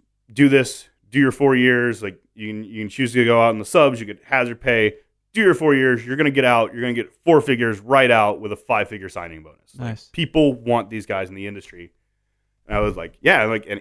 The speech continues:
Speaker 1: even if you mess up the nuclear entrance exam, you can go into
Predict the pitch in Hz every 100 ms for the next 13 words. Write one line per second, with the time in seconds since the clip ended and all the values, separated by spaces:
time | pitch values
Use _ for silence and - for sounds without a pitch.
0 | - 277 320 247 202 185 175 175 147 -
1 | _ _ _ _ _ _ _ 131 143 151
2 | 135 131 123 123 107 107 107 98 92 _
3 | _ _ _ _ _ _ _ _ 131 123
4 | 123 120 123